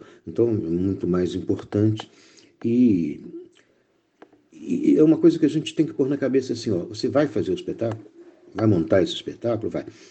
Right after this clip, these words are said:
Então, tem que montar, sabe? Ah, mas tem ator que teve que sair porque não sei o que, perdeu um emprego, outro tá, não sei o que, tem outro que não sei o que, teve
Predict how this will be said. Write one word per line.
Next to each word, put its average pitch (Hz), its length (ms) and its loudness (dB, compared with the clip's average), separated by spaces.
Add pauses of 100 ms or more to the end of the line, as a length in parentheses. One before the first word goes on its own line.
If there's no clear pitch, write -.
(120)
Então, 135 540 4 (840)
tem - 160 -4
que 165 120 -6
montar, 151 440 4 (540)
sabe? 113 200 -2
Ah, 165 240 4
mas 135 220 -2
tem 175 160 4
ator 131 260 -2
que - 80 -12
teve 123 200 4
que - 100 -10
sair 107 340 0
porque - 420 -4 (300)
não 95 60 -8
sei 98 180 0
o - 20 0
que, 110 140 4
perdeu 95 340 0
um 98 80 2
emprego, 92 560 0
outro 104 340 4
tá, 104 140 -6
não 95 80 -6
sei 104 160 -6
o 107 60 -6
que, 110 40 -12
tem 151 140 4
outro 143 280 4
que 123 100 -4
não 113 80 -2
sei 110 160 0
o 107 40 -2
que, 139 100 -4
teve 135 260 0